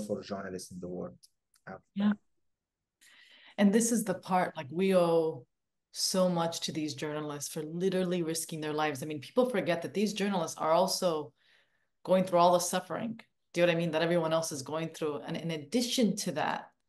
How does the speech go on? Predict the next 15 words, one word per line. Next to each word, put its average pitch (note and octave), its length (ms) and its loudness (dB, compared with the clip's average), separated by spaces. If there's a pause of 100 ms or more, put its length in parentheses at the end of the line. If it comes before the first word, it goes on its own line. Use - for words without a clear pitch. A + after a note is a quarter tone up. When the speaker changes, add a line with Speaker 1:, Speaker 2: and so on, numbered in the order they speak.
(680)
Speaker 2:
they're F3 520 6 (320)
putting G#3 220 4
their F3 140 2
lives E3 320 0
on E3+ 80 -4
the D#3+ 80 -4
line, D#3 360 -8
putting E3 160 -10
themselves D#3+ 420 -6
out D#3+ 300 0
there D#3 120 -2
and D3+ 80 -4
recording D#3+ 560 -2
this D3+ 140 -10
genocide. D#3+ 720 -4